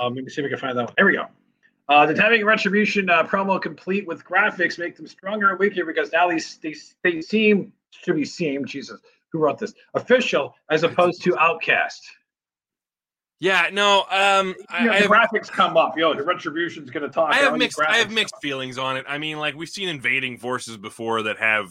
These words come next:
Speaker 2: you know, videos and this, that, and the, I mean, the N W O, for Pete's sake. I mean, they're supposedly this outside organization that's trying to destroy the company and yada, yada, yada. Yet we give them a music and a Titantron and pyro and blah, blah, blah.
Speaker 1: Oh, you're
Speaker 2: I
Speaker 1: right,
Speaker 2: mean,
Speaker 1: air guitar.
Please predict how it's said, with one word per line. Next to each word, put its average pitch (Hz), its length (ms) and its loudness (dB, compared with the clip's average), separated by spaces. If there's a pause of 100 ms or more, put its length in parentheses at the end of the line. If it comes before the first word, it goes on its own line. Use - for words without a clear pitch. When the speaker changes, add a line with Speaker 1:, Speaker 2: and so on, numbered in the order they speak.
Speaker 2:
you 113 100 -8
know, 98 180 -4
videos 104 440 -2
and 101 100 -12
this, 101 120 -12
that, 107 80 -2
and 98 100 -8
the, 101 40 -6
I - 20 -8
mean, 127 180 -4
the 139 60 2
N 147 100 0
W 147 240 2
O, 147 80 2
for 104 120 -8
Pete's - 260 -14
sake. 82 240 -6 (480)
I 123 100 -2
mean, 127 220 0
they're 123 160 2
supposedly 131 440 2
this 123 220 -4
outside 131 500 0
organization 123 760 -2
that's 98 140 -12
trying 120 280 0
to 107 60 -10
destroy 120 400 -4
the 107 80 -8
company 113 360 -6
and 104 80 -4
yada, 110 200 0
yada, 107 160 0
yada. 113 220 2 (300)
Yet 123 220 0
we 123 100 -2
give 123 220 -2
them 120 160 2
a 117 140 -4
music 135 500 2
and 123 100 0
a 113 60 0
Titantron 127 720 -2
and 107 100 -6
pyro 123 600 0
and 107 120 -8
blah, 117 160 0
blah, 113 120 -6
blah. 101 120 -16 (140)
Speaker 1:
Oh, 170 80 -2
you're 175 180 0
Speaker 2:
I 123 40 0
Speaker 1:
right, 127 160 2
Speaker 2:
mean, 127 100 0
Speaker 1:
air 170 120 2
guitar. 113 480 -4